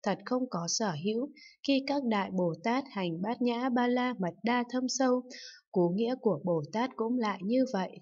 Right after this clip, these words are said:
thật không có sở hữu. Thiện hiện ví như cú nghĩa ngã cho đến kiến trong sự rốt ráo thanh tịnh, thật không có sở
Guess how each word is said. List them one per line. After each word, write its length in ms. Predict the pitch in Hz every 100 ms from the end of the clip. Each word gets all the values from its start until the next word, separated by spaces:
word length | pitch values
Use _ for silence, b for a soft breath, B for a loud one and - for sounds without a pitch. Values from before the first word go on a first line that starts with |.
| -
thật 160 | 170 -
không 240 | - 247
có 120 | 240 160
sở 220 | 156 233 190 135
hữu. 260 | 208 240 269 - B B B -
Thiện 180 | 226 180
hiện 300 | 196 190 170 -
ví 160 | 180
như 220 | 208 254 208
cú 220 | - 180 180
nghĩa 240 | 226 240 269
ngã 340 | 254 240 269 294
cho 260 | 277 262 240
đến 260 | 175 185 196
kiến 320 | 190 175 233
trong 200 | 262 262 254 -
sự 120 | 175
rốt 200 | 247 277 277
ráo 240 | 165 160 170
thanh 180 | 254 254 240
tịnh, 200 | 185 - B B B -
thật 140 | 190 185
không 220 | 247 254 254
có 200 | 170 170 -
sở 140 | 190